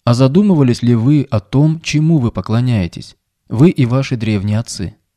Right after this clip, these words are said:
Поистине же они, ваши боги, враги мне, кроме Господа миров, который меня создал и который наставляет меня на истинный путь, и которым меня наделяет едой и питьём, а когда я заболею, он меня исцеляет,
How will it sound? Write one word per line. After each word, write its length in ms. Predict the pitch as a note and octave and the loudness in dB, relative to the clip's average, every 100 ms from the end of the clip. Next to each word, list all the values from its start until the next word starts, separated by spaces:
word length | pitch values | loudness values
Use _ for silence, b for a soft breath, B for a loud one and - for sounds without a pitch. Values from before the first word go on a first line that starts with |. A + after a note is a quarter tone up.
| _ _ | _ _
Поистине 560 | - B2 E3+ - A2+ G2 | 0 4 2 2 0 0
же 140 | F#2 - | -4 -2
они, 400 | A2+ B2 D#3+ D#3+ | 0 2 2 0
ваши 360 | G#2+ B2 G2+ | -2 -2 -4
боги, 480 | F#2 B2+ C#3+ E2+ - - | -4 0 0 -2 -10 -8
враги 480 | G#2 B2+ C3 D3 B2 | -2 0 0 0 0
мне, 320 | G2 - - | -2 -6 -10
кроме 280 | - C3+ C#3+ | 0 2 2
Господа 480 | A2 A2 - A2+ G#2+ | 0 -4 -4 -4 -2
миров, 480 | A2 G#2+ F2+ - - _ _ _ - | -2 -2 -4 -8 -20 _ _ _ -4
который 360 | C#3 E3 D3+ | -2 2 2
меня 240 | C#3+ C#3+ C3+ | 2 0 -2
создал 580 | - C#3+ A#2+ D#2+ C#2+ _ - | -2 -4 -4 -8 -8 _ -6
и 80 | A2+ | -4
который 360 | A2+ C#3+ C#3+ | -2 -2 0
наставляет 540 | B2 - A#2+ G#2 G#2 A2+ | 0 -2 -2 0 -2 -4
меня 200 | A2+ G#2+ | -4 -2
на 120 | A#2 - | -4 -4
истинный 480 | C3 C3+ - F#2 F2 | -6 -6 -6 -6 -6
путь, 340 | F#2+ F#2+ - _ _ _ - | -8 -10 -12 _ _ _ -2
и 80 | |
которым 380 | B2 C#3 D#3 C#3 | 0 2 4 4
меня 240 | C3 C3+ C3+ | 4 4 2
наделяет 500 | A#2+ B2+ C3 B2+ A#2 | 2 2 2 0 0
едой 400 | B2 G#2+ A2+ A#2+ | -2 0 0 0
и 160 | A2 | -4
питьём, 580 | - G#2+ G2+ F#2+ E2+ G2 _ _ - | -6 -8 -4 -4 -4 -8 _ _ -8
а 80 | - | -2
когда 280 | A#2 A2+ | 0 0
я 60 | G#2+ | 0
заболею, 640 | F#2+ F2 G2 C3 C3 F2+ - _ - | -2 -4 -2 0 0 -2 -8 _ 0
он 180 | C#3 C3 | 2 2
меня 260 | G#2+ G#2 | 0 -2
исцеляет, 720 | G#2 - G#2+ G2 F#2 G2 - | -6 -6 -4 -2 -4 -10 -18